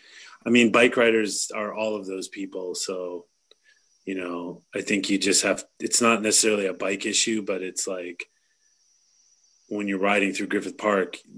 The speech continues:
the thing that you enjoy is that it's, you feel like you're in the wild. So,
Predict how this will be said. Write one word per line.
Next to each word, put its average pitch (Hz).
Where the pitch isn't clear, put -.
the 101
thing 117
that 95
you 95
enjoy 95
is 95
that 92
it's, -
you 107
feel 110
like 95
you're 95
in 92
the 87
wild. 87
So, 85